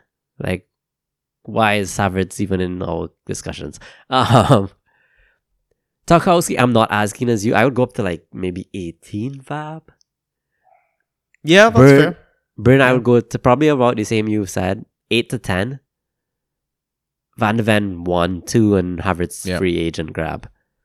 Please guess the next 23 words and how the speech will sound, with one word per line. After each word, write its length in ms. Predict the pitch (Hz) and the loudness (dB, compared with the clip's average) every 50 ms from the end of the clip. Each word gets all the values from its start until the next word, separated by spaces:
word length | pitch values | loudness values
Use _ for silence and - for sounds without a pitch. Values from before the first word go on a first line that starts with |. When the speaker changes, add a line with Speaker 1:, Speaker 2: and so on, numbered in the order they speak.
| _ _ - | _ _ -8
Speaker 2:
Yeah, 180 | 104 95 80 - _ _ _ _ _ - | -4 -4 -4 -6 _ _ _ _ _ -14
agreed, 360 | 95 92 92 82 78 92 - _ _ _ _ - | -14 -10 -10 -10 -12 -12 -16 _ _ _ _ -16
agreed. 300 | 95 90 87 76 82 - _ _ _ _ _ _ _ _ _ - - - - - | -12 -12 -12 -12 -12 -16 _ _ _ _ _ _ _ _ _ -20 -20 -20 -10 -2
I, 400 | - 143 151 - 139 151 156 - - | 0 0 0 0 2 2 2 2 4
I, 60 | 147 | 2
I 40 | 156 151 | 2 2
just 440 | 165 170 160 - - - - - _ _ _ _ _ - | 2 0 -2 -4 -8 -10 -12 -16 _ _ _ _ _ -4
think, 280 | - 143 131 127 117 - | -2 -2 -2 -2 -8 -4
like, 340 | 117 110 107 90 - _ - | -2 -2 -2 -2 -6 _ -10
Tarkowski's 840 | - 127 113 110 - 117 110 110 - - 120 110 104 95 - - - _ _ _ _ | -4 -4 -4 -2 -2 -4 -4 -4 -4 -6 -6 -6 -6 -8 -10 -14 -18 _ _ _ _
nailed. 640 | 92 98 98 98 98 98 95 92 90 90 87 87 | -14 -10 -6 -6 -4 -4 -4 -4 -6 -6 -6 -8
It's 280 | 90 85 80 - - - | -8 -10 -10 -12 -14 -10
like, 380 | 98 90 87 82 82 80 _ _ _ _ _ _ _ _ _ - | -8 -6 -6 -6 -8 -10 _ _ _ _ _ _ _ _ _ -2
Speaker 1:
Yeah. 320 | 113 104 90 82 71 90 - _ _ _ _ _ _ _ _ - | 0 0 0 0 -4 -8 -14 _ _ _ _ _ _ _ _ -8
Speaker 2:
yeah, 80 | - - | -4 -4
Speaker 1:
Yeah. 40 | 110 110 | -2 -2
Speaker 2:
proven, 240 | 113 101 101 101 | -4 -6 -6 -12
proven 360 | - - - 143 127 127 123 110 | -12 -6 -4 -4 -2 -2 -4 -4
defender 480 | 107 - - 98 90 85 90 85 82 | -4 -6 -8 -8 -8 -8 -8 -8 -8
year 300 | 87 76 92 104 101 92 | -10 -8 -4 -4 -2 -2
after 180 | 92 - - 90 | -4 -6 -8 -10
year. 240 | 82 78 80 82 85 | -10 -8 -8 -10 -10
So 380 | - - 92 85 85 85 - | -10 -10 -8 -8 -8 -10 -12